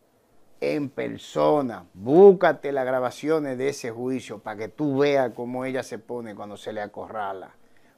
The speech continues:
Búscatela. Cada vez que se le pregunta por algo que la acorrala a ella, se pone así. Pero volvemos. "Por sus hechos lo conoceréis".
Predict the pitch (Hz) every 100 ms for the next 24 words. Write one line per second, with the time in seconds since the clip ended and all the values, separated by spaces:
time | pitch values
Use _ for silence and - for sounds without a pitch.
0 | _ 78 92 127 151 202 214 185 123 95
1 | _ _ _ - 196 240 226 226 208 214
2 | 208 180 180 190 220 190 160 165 170 175
3 | 160 127 101 92 _ _ _ - 156 160
4 | 160 - 156 143 165 185 185 170 165 147
5 | 107 95 - _ _ _ - - 120 110
6 | 113 117 131 135 - 139 151 185 180 147
7 | - _ _ _ _ _ 240 240 233 -
8 | - _ _ 170 180 202 165 170 180 165
9 | 123 95 - _ _ _ _ _ _ -
10 | - - 226 220 226 180 262 254 226 208
11 | 180 175 160 156 - 123 117 110 92 90
12 | -